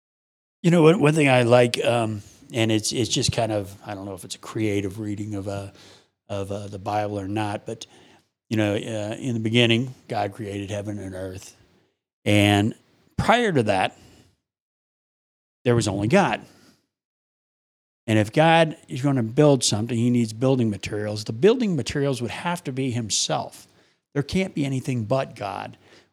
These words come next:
which is a neat way of, I use that when I look at Eastern religions versus Western religions, which always seem so, um,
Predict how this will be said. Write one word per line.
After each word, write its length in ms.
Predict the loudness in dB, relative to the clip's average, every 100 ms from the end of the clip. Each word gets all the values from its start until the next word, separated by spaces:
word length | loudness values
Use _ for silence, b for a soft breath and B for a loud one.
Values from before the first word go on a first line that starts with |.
| -6
which 140 | 0
is 120 | 4 4
a 60 |
neat 340 | 6 4 4 4
way 400 | 6 8 6 0
of, 420 | -2 0 0 -2 -8 b b b b _ _ -2
I 120 | 0
use 460 | 2 6 6 6 4
that 420 | 4 4 0 -8 -6
when 180 | -2
I 400 | 0 0 0 -4 -10 -6
look 260 | 0 0 0
at 200 | -4 -2
Eastern 460 | 0 0 -2 -4
religions 500 | -2 -2 -2 -4 -6
versus 840 | -4 0 2 2 0 -2 -2 -6 -10 b b b b _
Western 380 | 0 2 0 -2
religions, 560 | 0 -2 -2 -6 -4
which 180 | -6 -2
always 320 | 0 2 0
seem 460 | -2 -2 0 0 -2
so, 640 | -4 2 4 6 4 2 -4 b b b b _
um, 460 | -4 -2 -2 -6